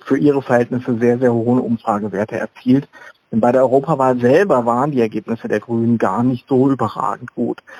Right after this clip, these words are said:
Das heißt, dieser Höhenflug, der war doch sehr stark momentbezogen, themenbezogen, Klimawandel, Fridays for Future, das war eine Themenagenda, die den Grünen unglaublich in die Hände gespielt hat. Und es, gerade wenn es dann so auf die Zielgerade hin zu einem tatsächlichen Wahltag geht,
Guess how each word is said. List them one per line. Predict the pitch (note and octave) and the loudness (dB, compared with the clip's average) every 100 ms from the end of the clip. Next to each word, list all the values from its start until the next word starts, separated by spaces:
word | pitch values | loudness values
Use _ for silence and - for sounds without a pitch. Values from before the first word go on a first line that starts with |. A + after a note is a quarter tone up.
| - - - _ - | -20 -20 -20 _ -4
Das | B2+ | -2
heißt, | C#3+ C#3+ | 0 0
dieser | D#3 C3+ B2 | 0 0 2
Höhenflug, | C3 E3+ G3 - F3+ | 2 2 0 0 0
der | - B2+ | 0 2
war | B2 C#3 | 2 2
doch | D3+ D#3+ | 0 0
sehr | C3 C#3+ | 0 -2
stark | - C3 C#3 - | -2 -2 -2 0
momentbezogen, | C3+ B2 A#2+ D#3+ - E3 - D3+ D3 C#3+ | 2 4 4 0 -4 -8 0 0 0 -4
themenbezogen, | - B2+ E3+ E3 C#3+ - C#3+ C#3+ D3+ C#3+ | 0 0 2 0 -2 2 2 2 -2 -2
Klimawandel, | - C3+ D#3 C#3+ B2+ C3 C3+ | 0 2 4 2 0 0 -2
Fridays | C3+ A#2+ A2+ C#3 C#3 | 0 0 0 0 -2
for | B2+ | -6
Future, | - C#3+ C#3+ D3+ | -4 -6 -2 -2
das | B2+ B2 | -2 -2
war | A2+ | -2
eine | G#2+ D3 | -2 -2
Themenagenda, | C3 B2 C3 D#3 - B2+ C3+ C#3+ D3 - _ _ _ _ | -2 -2 -4 -2 -4 -2 -2 0 -2 -4 _ _ _ _
die | C3 | 0
den | B2+ B2+ | 2 2
Grünen | B2 C3 C#3 | 2 2 2
unglaublich | C3+ D3+ C3 C#3+ C3 | 2 2 0 -2 -4
in | C3 | -2
die | A2+ | 0
Hände | A#2+ F3+ | 0 0
gespielt | E3 B2 - B2 C3 | 0 -2 0 0 0
hat. | E3 E3 - - _ - - | -2 -2 -10 -20 _ -20 -6
Und | C#3+ | 0
es, | E3+ - - _ _ _ | 0 0 -8 _ _ _
gerade | - A2+ C#3 | -6 -2 0
wenn | D3+ | 0
es | D#3 | 0
dann | D#3+ C#3 | -2 2
so | C3+ | 2
auf | A#2 | 2
die | - | -4
Zielgerade | A#2 - F#3 A3 E3+ C3 | -10 -2 0 2 2 0
hin | A#2 D#3+ F3+ | 0 0 0
zu | - | -2
einem | D3 | -2
tatsächlichen | C3+ - - - E3+ F#3 F#3 - B2 | -2 -6 -4 0 0 0 -2 -2 -2
Wahltag | B2 D3+ F#3+ - A#2 A2 | 0 0 -2 -2 -4 -2
geht, | C3 D#3+ | -2 -2